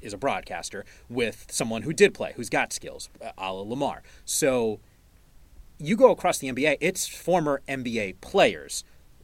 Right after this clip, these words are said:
If I'm not mistaken, you're the only N B A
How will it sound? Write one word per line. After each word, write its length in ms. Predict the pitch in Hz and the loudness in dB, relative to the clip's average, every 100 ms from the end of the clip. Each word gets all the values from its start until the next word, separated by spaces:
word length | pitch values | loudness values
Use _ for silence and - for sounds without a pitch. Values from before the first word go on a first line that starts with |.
| - - | -20 -10
If 180 | 143 135 | -4 2
I'm 220 | 175 247 | 4 4
not 240 | 226 233 208 | 0 0 0
mistaken, 420 | - 214 190 220 | 2 2 2 -2
you're 140 | 202 | -4
the 160 | 160 - - | -4 -8 -6
only 540 | 151 202 196 208 202 - | -2 -2 -2 -4 -6 -8
N 140 | 175 175 | -10 -6
B 180 | 170 | -2
A 380 | 165 165 170 165 | 0 0 -2 -8